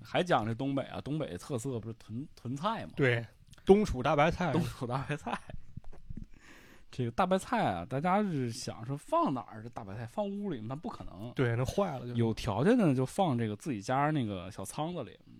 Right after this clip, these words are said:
Speaker 1: 我们就是仓库里。
Speaker 2: 地，地，地窑。
Speaker 1: 对，地窖。
Speaker 2: 地窖。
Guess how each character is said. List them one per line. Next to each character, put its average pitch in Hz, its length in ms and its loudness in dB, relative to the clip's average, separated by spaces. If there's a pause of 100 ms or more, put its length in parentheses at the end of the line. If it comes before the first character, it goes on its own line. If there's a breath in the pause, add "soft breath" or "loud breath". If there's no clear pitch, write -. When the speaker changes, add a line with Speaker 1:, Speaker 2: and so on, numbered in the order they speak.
Speaker 1:
我 101 100 -14
们 101 120 -10
就 120 80 -8
是 120 80 -6
仓 156 180 -4
库 226 180 -4
里。 92 120 -8 (180)
Speaker 2:
地， 139 320 -4
地， 139 400 -6
地 147 160 -2
窑。 123 320 0 (160)
Speaker 1:
对， 113 180 -8
地 117 140 -6
窖。 135 100 -4
Speaker 2:
地 156 120 0
窖。 147 380 -4